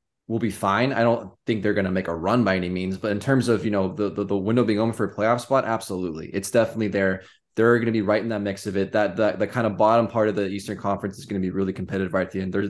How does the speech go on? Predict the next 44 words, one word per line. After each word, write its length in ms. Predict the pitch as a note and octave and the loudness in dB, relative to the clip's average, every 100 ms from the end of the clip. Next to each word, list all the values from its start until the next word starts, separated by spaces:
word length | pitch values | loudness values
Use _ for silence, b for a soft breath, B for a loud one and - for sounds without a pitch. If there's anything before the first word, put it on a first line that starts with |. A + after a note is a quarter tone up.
| - | -2
there's, 180 | A2 A2+ | 0 0
like, 180 | F#2+ - _ - | -2 -8 _ -10
you 100 | F#2 | -8
know, 220 | E2+ - | -8 -4
three 140 | A2+ | 0
or 60 | G#2+ | 0
four, 340 | G#2 G2+ G2 _ _ _ _ _ | 0 -2 -2 _ _ _ _ _
probably 260 | C#3+ B2 F#2 | 0 2 0
five 300 | G#2 G#2 - | 0 0 0
teams 280 | A2 F#2+ | -4 -4
you 60 | F#2 | -6
could 100 | F2+ | -4
probably 220 | F#2 F2+ | -4 -2
argue 440 | F#2+ F#2+ F#2 F2+ - B B B - | -2 -2 -2 -6 -6 B B B 0
that 100 | G2 | 2
are 60 | |
in 160 | F#2+ F#2+ | 2 2
there, 180 | F#2 F2+ | 2 2
including 380 | F#2+ F2+ G#2+ G2 | -2 0 0 2
the 100 | F#2 | 0
Buffalo 340 | G2 F#2 F#2+ | 0 0 -4
Sabres 400 | F2+ G2 F#2 F#2+ | -4 -4 -2 -2
that 160 | G2 F#2 | -2 -4
we 80 | F#2 | -4
talked 240 | F#2+ F2+ | -4 -4
about 180 | F2 F2+ | -2 -4
a 60 | F2+ | -4
couple 240 | G2 F#2 | -8 -4
weeks 180 | G2 G2+ | -4 -2
ago. 360 | G2 F#2 F2+ B B B - | 0 2 0 B B B -4
Um, 480 | G2+ F#2 F2+ F2 - | 0 2 0 -4 -6
you 80 | G2+ | -2
know, 140 | F#2 | -2
so, 200 | - G2 - - | -2 -6 -6 2
but, 240 | G#2+ G2 - - | 2 2 -10 -6
you 80 | A2 | 0
know, 80 | |
I, 140 | F#2+ G2 | 0 0
I, 60 | A2 | -2
I 340 | G#2+ A2 G2 | 2 2 2
think, 220 | G#2+ G2+ | 0 -4
you 40 | G2 | -4
know, 100 | F#2+ | -4
the, 140 | G2 | -6